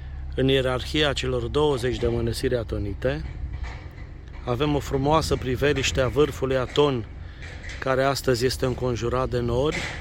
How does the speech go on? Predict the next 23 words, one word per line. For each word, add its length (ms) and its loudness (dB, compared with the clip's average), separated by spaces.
și 180 -2
pare 600 2
mai 220 4
departe 560 2
decât 300 0
este 260 2
de 120 -2
fapt. 460 -4
Mănăstirea 420 4
Stavronichita 960 0
este 300 0
cea 280 4
mai 220 0
mică 340 -2
mănăstire 800 -2
din 120 -2
Sfântul 420 0
Munte 320 0
Athos, 560 -4
atât 420 0
teritorial, 920 0
cât 220 0
și 360 4